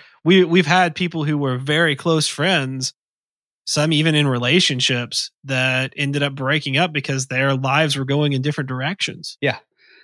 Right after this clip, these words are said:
Speaker 2: it's just a thing that happens. A-, and I'll say something that's worse than having enemies is frenemies. Okay, first of all, a frenemy is a portmanteau of friend and enemy. They're people with whom you have a close relationship, but you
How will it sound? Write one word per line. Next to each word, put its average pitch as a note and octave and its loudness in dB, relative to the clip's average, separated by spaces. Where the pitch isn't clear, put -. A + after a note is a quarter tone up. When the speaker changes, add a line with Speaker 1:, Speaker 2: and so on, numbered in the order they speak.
Speaker 2:
it's A#2+ -4
just G3+ 0
a D#3 -6
thing C3+ 2
that G#2 2
happens. F#2 -2
A-, A#2+ -6
and C3 0
I'll C3+ 2
say F#3+ 2
something B2+ 2
that's F#2+ -2
worse G#2 0
than A2+ -2
having G2 -2
enemies B2 0
is F#2+ -6
frenemies. - -6
Okay, A2+ -4
first E3+ 2
of A2+ -2
all, G2+ -6
a A2 -4
frenemy B2 0
is G2 -4
a F#2 -4
portmanteau G#2+ -4
of F#2+ -4
friend G#2 -4
and G#2 -8
enemy. G#2 -2
They're D#3 -2
people E3+ 2
with A#2 2
whom B2 2
you G2+ 0
have G#2 0
a F#2+ -6
close A2+ -4
relationship, A2 -2
but - -8
you F#2+ -10